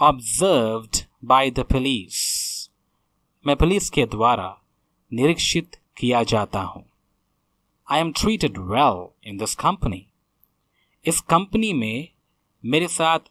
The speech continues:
अच्छा व्यवहार होता है। "I am taught science by रवि सर।" रवि सर के द्वारा मुझे साइंस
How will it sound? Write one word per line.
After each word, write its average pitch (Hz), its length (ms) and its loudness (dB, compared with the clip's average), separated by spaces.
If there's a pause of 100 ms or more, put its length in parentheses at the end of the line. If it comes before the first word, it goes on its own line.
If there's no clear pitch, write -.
(120)
अच्छा 170 420 0
व्यवहार 120 460 2
होता 104 440 -6
है। - 300 -14 (960)
"I 139 100 2
am 143 140 0
taught 156 520 2 (400)
science 113 600 -2
by 113 260 -2
रवि 131 200 -2
सर।" - 220 -4 (1800)
रवि 156 300 0
सर 165 220 0
के 139 160 0
द्वारा 104 540 -2 (420)
मुझे 123 340 0
साइंस 117 800 -2